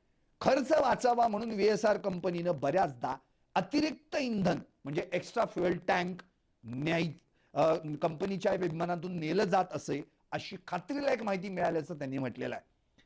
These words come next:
जर असं पेट्रोल विमानातून किंवा असं इंधन विमानातून वाहून नेलं जात असेल, तर ते विमानासाठी बॉम्बच ठरू शकत नाही का? आणि अजितदादा ज्या ठिकाणी बसले होते,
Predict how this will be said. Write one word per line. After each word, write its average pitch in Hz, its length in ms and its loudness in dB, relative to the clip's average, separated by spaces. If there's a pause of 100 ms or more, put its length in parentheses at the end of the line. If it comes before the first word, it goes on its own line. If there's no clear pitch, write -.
(360)
जर 220 380 2
असं 247 300 2
पेट्रोल 220 520 0
विमानातून 185 720 -2
किंवा 175 200 2
असं 156 180 -2
इंधन 160 320 -2
विमानातून 165 560 -2
वाहून 147 360 0 (500)
नेलं 160 280 4
जात 151 280 2
असेल, 165 420 0 (400)
तर 220 340 4 (340)
ते 175 80 0
विमानासाठी 160 720 -2
बॉम्बच 185 520 -4
ठरू 202 160 -4
शकत - 340 -10
नाही 160 160 -4
का? 117 120 -10
आणि 127 220 -4
अजितदादा 175 560 2
ज्या 180 180 2
ठिकाणी 170 300 -4
बसले 143 340 -6
होते, 127 380 -2